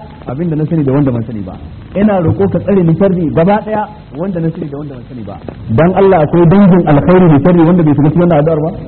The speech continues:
To, wani lafazi zaka yi da wannan? In kai aka kyale sai ka tilastawa.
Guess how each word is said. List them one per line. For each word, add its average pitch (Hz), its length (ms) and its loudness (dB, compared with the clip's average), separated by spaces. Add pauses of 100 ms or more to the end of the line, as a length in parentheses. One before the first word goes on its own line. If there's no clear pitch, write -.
(800)
To, - 140 -2
wani 165 180 6
lafazi 196 260 4
zaka 170 200 2
yi 151 140 2
da 135 100 2
wannan? 120 200 2 (500)
In 190 180 2
kai 220 180 4
aka 196 180 0
kyale 196 260 2
sai 175 160 2
ka 196 120 2
tilastawa. 151 600 0